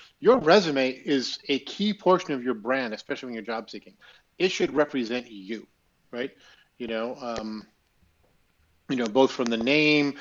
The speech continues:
you know, think about how people can perceive it. It is, you know, I always say, you know, your resume is your data sheet,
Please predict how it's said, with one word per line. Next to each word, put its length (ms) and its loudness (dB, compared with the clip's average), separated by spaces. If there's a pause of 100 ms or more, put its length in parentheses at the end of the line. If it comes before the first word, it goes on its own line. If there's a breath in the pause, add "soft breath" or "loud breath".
(240 loud breath)
you 80 -8
know, 40 -2
think 280 0
about 180 4
how 140 4
people 200 -2
can 100 -4
perceive 180 0
it. 80 -2
It 80 2
is, 120 4
you 180 -4
know, 60 4
I 120 10
always 160 8
say, 320 2 (560 soft breath)
you 80 -6
know, 80 -2
your 200 4
resume 480 6
is 120 2
your 80 2
data 240 0
sheet, 240 -10